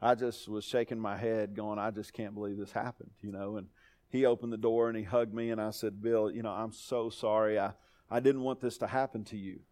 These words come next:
and I sure never thought it would happen a second time. I just, there are still things." Now, at this time, I'm about thirty years old,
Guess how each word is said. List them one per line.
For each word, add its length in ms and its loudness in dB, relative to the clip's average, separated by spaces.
and 140 -6
I 120 0
sure 380 -2
never 240 0
thought 240 4
it 40 0
would 100 -4
happen 280 -2
a 40 -10
second 300 -4
time. 280 -6
I 120 -2
just, 220 -4
there 120 2
are 40 0
still 280 0
things." 320 -2
Now, 120 -2
at 100 -4
this 160 -4
time, 240 -2
I'm 120 -2
about 260 -2
thirty 240 -2
years 240 -4
old, 320 0